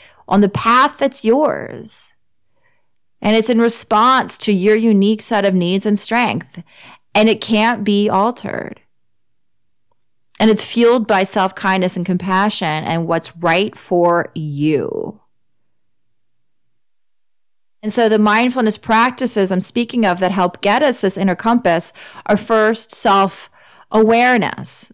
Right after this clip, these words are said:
So we, we do this work of just looking inward and saying, "Where's the goodness I see?" And then we can also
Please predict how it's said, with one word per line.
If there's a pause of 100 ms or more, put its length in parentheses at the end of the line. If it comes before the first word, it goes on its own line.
So
we,
we
do
this
work
of
just
looking
inward (380)
and
saying,
"Where's
the
goodness
I
see?"
And
then
we
can
also